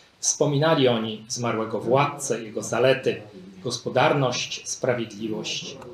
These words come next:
i łaskawość. Pisarka podkreśla, że istnieje w Polsce zwyczaj, że po pogrzebie nie należy wracać od razu do domu,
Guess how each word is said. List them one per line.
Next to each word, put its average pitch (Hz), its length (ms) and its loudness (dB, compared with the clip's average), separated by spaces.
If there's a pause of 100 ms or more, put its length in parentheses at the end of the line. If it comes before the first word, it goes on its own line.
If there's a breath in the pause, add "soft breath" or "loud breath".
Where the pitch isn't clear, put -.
(100)
i 117 40 -10
łaskawość. - 1040 -4 (1400 loud breath)
Pisarka 180 440 -4
podkreśla, 170 960 4
że 135 340 0
istnieje 175 400 2
w - 60 -6
Polsce 139 420 2
zwyczaj, 139 580 2 (480)
że 120 180 -2
po - 140 -4
pogrzebie 131 720 4 (240)
nie 123 140 -4
należy 123 380 4
wracać 120 520 -2
od 113 120 -8
razu 113 260 -4
do 120 140 -2
domu, 151 440 2